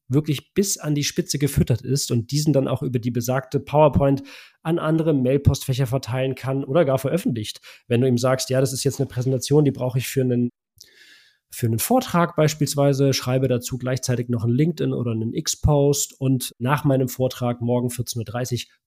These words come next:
poste diesen bitte automatisiert aus meinem Postfach. Möglich ist es von den Schnittstellen her, aber es ist natürlich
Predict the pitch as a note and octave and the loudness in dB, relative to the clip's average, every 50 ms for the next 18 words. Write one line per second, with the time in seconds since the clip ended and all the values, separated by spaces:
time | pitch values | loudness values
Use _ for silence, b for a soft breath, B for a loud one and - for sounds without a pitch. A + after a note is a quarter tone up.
0 | _ _ - - - C#3 C#3 C3+ - C3+ A#2+ B2+ A#2+ B2 A#2+ A#2+ - B2+ A#2+ A#2 | _ _ 2 4 6 6 6 6 4 2 0 0 0 0 -2 -2 -4 -4 -6 -6
1 | A#2+ - A#2+ A#2 A#2 A2 A#2 G2 - B2 B2 - A#2 G2+ A2+ A#2 A2+ A2+ - - | -6 -4 -4 -4 -4 -4 -6 -6 -4 -4 -4 -4 -6 -6 -4 -4 -2 0 0 0
2 | A2+ - - - - - - _ _ _ _ _ _ - A#2+ B2+ C#3 D#3 - - | 0 -2 -6 -10 -16 -18 -20 _ _ _ _ _ _ 0 4 6 6 6 6 4
3 | C3 A#2 - A#2+ B2 - - G3+ G3+ - - F3+ F3+ F#3 F3+ - F3+ F3+ - - | 0 -4 -2 -4 -4 -2 -2 -2 -2 0 0 2 2 2 2 0 -2 -2 -2 -2
4 | - F#3 F3+ D#3+ D#3+ E3+ F3 F3+ b b b b b b _ A2 A#2+ B2 - C#3+ | -2 0 2 2 2 2 2 0 b b b b b b _ -6 -4 -4 -4 -4
5 | - - B2 A2+ A#2+ B2 B2 A#2+ - | -4 -4 -2 0 0 0 0 0 -2